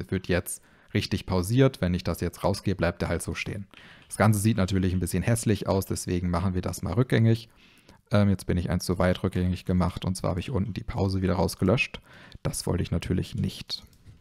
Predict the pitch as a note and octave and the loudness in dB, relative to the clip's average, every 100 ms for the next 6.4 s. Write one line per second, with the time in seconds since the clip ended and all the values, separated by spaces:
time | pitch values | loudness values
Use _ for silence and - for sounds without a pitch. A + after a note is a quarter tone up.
0 | - _ _ - - - - - - - | -20 _ _ -20 -20 -20 -20 -20 -18 -10
1 | - - - - E2+ - - _ - - | -10 -10 -8 -6 -6 -8 -14 _ -20 -20
2 | - - _ - B2 - C#3+ C3+ A#2+ A#2 | -20 -20 _ 0 2 4 2 4 2 4
3 | A2+ A2+ - A#2 A2+ A2 A2+ F#2+ - F#2+ | 4 2 0 4 6 6 4 0 0 0
4 | F#2 D3 D#3+ D#3 C3+ - A#2+ A#2 G#2+ - | 0 0 0 -2 -6 0 2 4 2 2
5 | F#2+ G2 F2+ F2+ G2+ G2+ F2+ F2+ E2 F#2 | 2 2 2 2 2 0 0 -2 -2 -2
6 | F#2 F2 F2 | -2 -2 -4